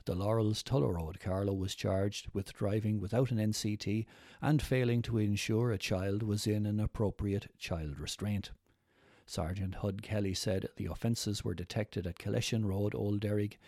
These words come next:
County Laois, on the twenty-eighth of January last. The court was told that a young child was sitting in the back seat with no child restraint or child seat.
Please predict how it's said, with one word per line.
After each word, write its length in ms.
County 300
Laois, 400
on 100
the 100
twenty-eighth 640
of 100
January 480
last. 420
The 80
court 260
was 140
told 340
that 120
a 40
young 240
child 400
was 160
sitting 340
in 80
the 80
back 240
seat 320
with 240
no 220
child 420
restraint 600
or 160
child 380
seat. 340